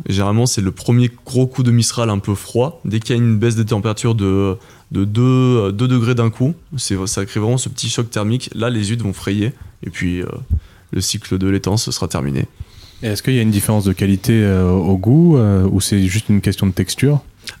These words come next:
Speaker 1: Euh, et ça joue sur le goût et la texture. Euh, alors, sur la texture, ça va donner un côté un peu pâteux. <laughs> Un peu, euh, ouais, un, un peu pâteux, c'est ça.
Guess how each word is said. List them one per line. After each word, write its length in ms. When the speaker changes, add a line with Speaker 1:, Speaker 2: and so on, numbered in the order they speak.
Speaker 1:
Euh, 460
et 260
ça 200
joue 160
sur 160
le 80
goût 140
et 40
la 60
texture. 500
Euh, 460
alors, 160
sur 160
la 60
texture, 420
ça 100
va 140
donner 180
un 120
côté 260
un 80
peu 120
pâteux. 360
<laughs> 300
Un 100
peu, 140
euh, 400
ouais, 140
un, 140
un 80
peu 140
pâteux, 280
c'est 140
ça. 240